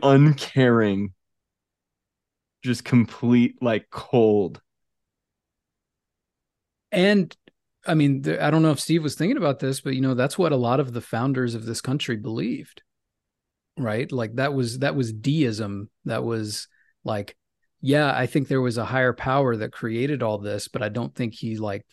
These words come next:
Speaker 2: fucks with us anymore.
Speaker 1: Anymore,
Speaker 2: It was just
Speaker 1: yeah.
Speaker 2: like, just he, it, he, they, the, the energy put all this in motion and then left us alone. Um, so interesting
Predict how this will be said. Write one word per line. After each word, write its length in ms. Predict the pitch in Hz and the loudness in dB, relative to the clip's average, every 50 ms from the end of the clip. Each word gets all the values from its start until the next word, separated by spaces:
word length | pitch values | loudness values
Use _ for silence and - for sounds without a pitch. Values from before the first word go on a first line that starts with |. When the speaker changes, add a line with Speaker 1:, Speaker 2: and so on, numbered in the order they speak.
| _ - | _ -6
Speaker 2:
fucks 240 | - 143 - - - | -4 -4 -4 -6 -10
with 140 | - 101 | -10 -10
us 220 | 101 101 101 - - | -8 -10 -10 -10 -10
anymore. 440 | 123 120 120 120 123 131 - - - | -10 -8 -8 -8 -8 -8 -8 -8 -8
Speaker 1:
Anymore, 240 | - 110 101 104 104 | -8 -6 -6 -6 -6
Speaker 2:
It 40 | 104 | -8
was 100 | 110 107 | -6 -4
just 200 | 107 107 104 98 | -4 -4 -2 -2
Speaker 1:
yeah. 40 | 101 | -2
Speaker 2:
like, 220 | 113 107 104 - - - - - _ _ - - | -2 -4 -6 -8 -12 -20 -20 -20 _ _ -16 -10
just 340 | 110 123 113 - - _ - | -8 -6 -6 -6 -8 _ -14
he, 340 | - - 117 113 107 107 - _ _ _ _ _ _ _ _ _ _ _ _ _ _ _ _ _ _ _ _ | -12 -8 -6 -6 -6 -8 -10 _ _ _ _ _ _ _ _ _ _ _ _ _ _ _ _ _ _ _ _
it, 260 | - 143 135 131 - - _ _ _ _ _ | -2 -2 -2 -2 -4 -12 _ _ _ _ _
he, 520 | - - - 151 135 123 123 123 123 127 | -20 -10 -6 -4 -4 -2 -4 -4 -6 -6
they, 580 | 127 113 117 117 117 117 117 117 117 117 123 135 127 | -6 -6 -4 -2 -2 -2 -2 -4 -4 -6 -8 -10 -10
the, 200 | 113 113 113 117 | -10 -8 -8 -6
the 240 | 110 117 117 117 117 | -6 -6 -6 -4 -2
energy 640 | 123 127 135 131 123 117 123 113 110 107 104 - _ _ _ _ _ _ _ _ _ _ | -2 0 0 0 0 -2 -4 -4 -4 -6 -6 -8 _ _ _ _ _ _ _ _ _ _
put 140 | - - 156 | -2 0 2
all 160 | 143 135 131 | 2 2 2
this 220 | 120 127 123 - - | 2 0 -2 0 -2
in 100 | 123 117 | -2 0
motion 460 | 113 113 123 139 - - 120 107 104 | 0 0 0 -2 -2 -4 -6 -6 -6
and 100 | 107 107 | -6 -6
then 100 | 110 110 | -6 -6
left 320 | 107 104 107 107 - - | -4 -4 -6 -6 -6 -8
us 160 | - 110 - - | -10 -8 -8 -8
alone. 460 | 92 - 113 117 127 147 - - - _ _ _ _ _ _ _ _ _ - | -8 -8 -8 -6 -6 -8 -10 -12 -14 _ _ _ _ _ _ _ _ _ -12
Um, 560 | - 110 101 98 95 92 92 90 87 82 - _ _ _ _ _ _ _ _ _ _ _ _ _ _ _ _ _ _ _ _ _ _ _ _ _ _ _ _ _ _ _ _ _ | -10 -10 -8 -8 -10 -10 -10 -10 -12 -14 -16 _ _ _ _ _ _ _ _ _ _ _ _ _ _ _ _ _ _ _ _ _ _ _ _ _ _ _ _ _ _ _ _ _
so 420 | - - - 101 98 95 98 - - _ _ _ _ _ _ _ _ _ _ _ _ _ _ _ _ _ _ _ _ _ - | -12 -8 -8 -6 -6 -8 -10 -12 -14 _ _ _ _ _ _ _ _ _ _ _ _ _ _ _ _ _ _ _ _ _ -8
interesting 760 | 135 131 117 - 135 117 - - 127 113 110 110 107 131 | -6 -6 -4 -4 -6 -6 -4 -4 -4 -4 -4 -4 -6 -8